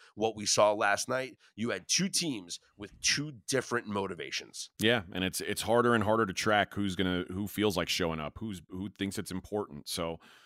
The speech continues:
Speaker 2: uh, certainly something to keep an eye on going forward. Only one game on the college schedule tonight. It's Georgia Tech and Central Florida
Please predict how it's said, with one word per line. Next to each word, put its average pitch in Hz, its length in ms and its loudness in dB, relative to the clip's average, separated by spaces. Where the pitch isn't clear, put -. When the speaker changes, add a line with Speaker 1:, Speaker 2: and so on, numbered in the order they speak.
Speaker 2:
uh, 82 480 6
certainly 110 380 0
something 101 380 0
to 92 300 -4
keep - 220 -4
an 92 100 0
eye 87 280 0
on 85 280 -2
going 85 340 -4
forward. 78 500 -4
Only 120 280 2
one 127 340 2
game 139 540 4
on 131 400 4
the 113 80 0
college 131 640 2
schedule 127 580 2
tonight. 127 640 2
It's - 180 -6
Georgia 117 460 4
Tech 147 420 0
and 82 140 -4
Central 143 500 2
Florida 123 520 6